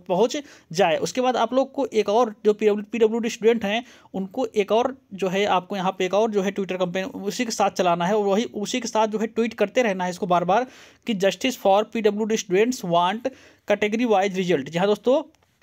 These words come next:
आप जो है अपनी कैटेगरी वाइज रिजल्ट की डिमांड करिए, क्योंकि सारे आरआरसी ने रिजल्ट तो जारी किया हुआ है, लेकिन किसी ने वो, वो जो है स्पष्ट तरीके से, बहुत सारे आरआरबी ने, ने जो है अपना कट ऑफ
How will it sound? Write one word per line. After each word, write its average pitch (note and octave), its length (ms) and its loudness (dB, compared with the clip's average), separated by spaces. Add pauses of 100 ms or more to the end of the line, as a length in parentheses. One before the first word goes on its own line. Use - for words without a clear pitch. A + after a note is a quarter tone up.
(500)
आप B3 220 0
जो A#3+ 80 2
है A#3+ 100 2
अपनी A#3+ 200 -4
कैटेगरी A3 420 -2
वाइज A3+ 300 2
रिजल्ट G#3 300 0
की A3 80 0
डिमांड F#3 280 -2
करिए, G3+ 180 -2
क्योंकि A#3 240 -4
सारे A3+ 300 0
आरआरसी A3+ 380 0
ने B3 120 -2
रिजल्ट A3 280 -2
तो A#3+ 120 -2
जारी G#3 220 4
किया A3 200 2
हुआ F#3+ 180 2
है, A#3+ 140 2 (300)
लेकिन A3+ 220 0
किसी A#3 280 -2
ने B3+ 140 2 (140)
वो, G3+ 300 -4
वो G3+ 120 4
जो G3 140 2
है B3 220 0
स्पष्ट B3 340 -2
तरीके G#3+ 260 2
से, B3+ 140 -4
बहुत F#3+ 460 -2
सारे A#3 180 2
आरआरबी F#3+ 640 2
ने, G3 240 -6
ने F#3+ 260 -6
जो F3 140 -2
है A#3+ 180 2 (300)
अपना A#3+ 220 -2
कट C4+ 200 0
ऑफ B3 180 2